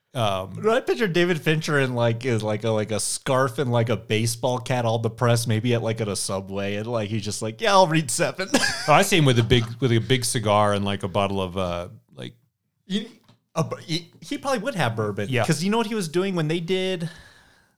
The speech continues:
Speaker 2: the Golden Globes last
Speaker 1: Old
Speaker 2: year?
Speaker 1: Forester. He's an Old Forester guy.
Speaker 2: Yeah.
Speaker 1: Like, like nineteen, nineteen, nineteen fourteen. What was that really strong bottle we
Speaker 2: Twenty.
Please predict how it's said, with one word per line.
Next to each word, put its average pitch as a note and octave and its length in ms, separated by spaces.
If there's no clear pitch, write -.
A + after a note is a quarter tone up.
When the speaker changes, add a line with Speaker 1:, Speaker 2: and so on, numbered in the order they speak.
Speaker 2:
the B2 100
Golden C#3+ 360
Globes C3+ 540
last C3+ 160
Speaker 1:
Old C3 100
Speaker 2:
year? - 60
Speaker 1:
Forester. G#2 280
He's A2+ 200
an G2+ 100
Old F#2 160
Forester F#2 340
guy. F2 260
Speaker 2:
Yeah. A#2 140
Speaker 1:
Like, A#2 100
like G#2+ 120
nineteen, G2+ 400
nineteen, G2 560
nineteen G2 360
fourteen. F#2+ 340
What A#2 60
was B2+ 100
that A2+ 100
really G#2+ 320
strong G#2 360
bottle G2+ 260
we A2+ 100
Speaker 2:
Twenty. A#2 340